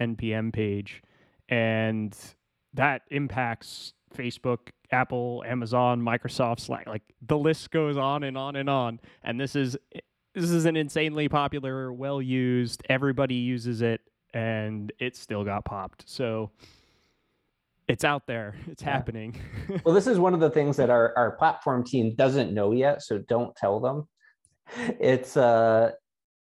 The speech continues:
Speaker 2: one of these days in a very near future, one of the responsibilities of the platform team here at Prelude is going to be following every dependency that they want to take on within
Speaker 1: <laughs>
Speaker 2: and knowing, we're gonna have a list, knowing who wrote it,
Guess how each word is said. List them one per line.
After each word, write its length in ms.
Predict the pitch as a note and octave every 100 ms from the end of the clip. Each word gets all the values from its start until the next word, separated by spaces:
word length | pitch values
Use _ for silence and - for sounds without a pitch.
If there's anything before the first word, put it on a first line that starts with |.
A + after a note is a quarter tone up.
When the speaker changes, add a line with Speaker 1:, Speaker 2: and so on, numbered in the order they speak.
| _
Speaker 2:
one 200 | B2+ D#3
of 100 | F#3
these 240 | G3+ F#3+
days 340 | F#3 D#3 D3 C#3+
in 120 | B2
a 80 | A2+
very 640 | B2+ C3 C#3+ D#3 D3+ D3
near 360 | C3+ C#3 C#3
future, 680 | C3+ C#3 C3 - G#2+ G2+ A2+ - _
one 140 | - C#3
of 60 |
the 80 | C3+
responsibilities 840 | C3 B2 B2+ B2 B2+ B2 A#2+ A#2+ A#2
of 60 |
the 60 | G#2
platform 500 | B2 A#2+ - A#2+ A2
team 240 | - G#2+
here 140 | A#2 G#2+
at 80 |
Prelude 560 | - E2+ F2 G#2+ G#2 - -
is 160 | B2
going 220 | B2 B2
to 180 | A#2+ A#2+
be 240 | A2 A#2 A2
following 680 | - A#2 A#2+ C3+ C3+ B2+
every 240 | - A#2+ B2+
dependency 600 | A#2+ B2 B2 A#2+ A#2+ B2
that 140 | G#2+
they 120 | A2+
want 220 | A2 A2 G2+
to 100 | G#2+
take 220 | A2+ G2+
on 320 | F#2 - C#3 D#3 - - -
within 440 | B2+ A2 A#2 D3 D#3+ G3+ - -
Speaker 1:
<laughs> 340 | - _ _
Speaker 2:
and 320 | D3+ C#3+ B2+ C3
knowing, 480 | C#3+ C#3+ C3+ C3
we're 100 | C3
gonna 120 | D3+ F3
have 120 | G#3
a 40 |
list, 340 | G#3+ B3 - -
knowing 300 | C#3 D3 B2
who 240 | - G#3
wrote 240 | F3+ A#2 B2
it, 160 | -